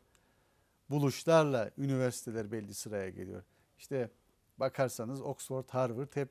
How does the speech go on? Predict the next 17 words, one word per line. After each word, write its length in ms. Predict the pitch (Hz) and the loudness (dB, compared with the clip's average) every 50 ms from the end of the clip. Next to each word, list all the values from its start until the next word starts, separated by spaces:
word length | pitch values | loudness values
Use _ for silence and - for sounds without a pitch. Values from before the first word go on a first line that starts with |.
| - | -6
ilk 240 | - 143 131 - - | -8 -10 -10 -6 -4
on 140 | 147 139 139 | -2 -2 -2
sıralardadır. 720 | - - 135 117 107 101 98 92 90 - 101 90 101 101 101 101 | -2 -2 -2 -2 -2 -2 -2 -4 -6 -8 -10 -10 -10 -10 -10 -10
Neden? 340 | 101 98 131 180 214 233 - - _ _ _ | -10 -4 -2 -2 -2 -2 -4 -10 _ _ _
İşte 180 | 131 - - 156 | -10 -6 -2 2
her 180 | 185 208 196 | 6 6 6
yıl 220 | 165 165 190 202 190 | 6 4 2 2 2
bir 180 | 196 190 190 | 0 2 6
Nobel'li, 440 | 190 196 185 175 160 139 143 175 180 | 6 8 8 8 6 4 2 0 -2
çünkü 340 | - - 196 180 - - 147 | 0 -2 -2 -2 -2 -2 0
oradan 420 | 123 117 110 120 170 190 202 208 - _ _ _ _ - | 0 0 0 0 0 0 0 0 -4 _ _ _ _ 0
Nobel 340 | 131 131 131 127 139 135 131 | 2 2 2 4 2 0 0
fizik, 360 | - 135 120 123 135 143 - - - _ _ _ - | -4 -6 -6 -6 -6 -8 -8 -10 -18 _ _ _ -8
kimya, 480 | - 131 123 120 113 113 117 120 123 | -4 -2 -2 -2 -2 -2 -2 -2 -2
matematik, 720 | 117 117 123 120 - 135 123 123 123 120 - 131 123 - | -2 -2 -4 -4 -4 -4 -4 -4 -4 -6 -8 -10 -12 -10
e, 100 | 135 - - _ _ _ - - _ _ - | -12 -14 -14 _ _ _ -20 -20 _ _ 0
yani 260 | 135 151 147 139 | 2 2 2 2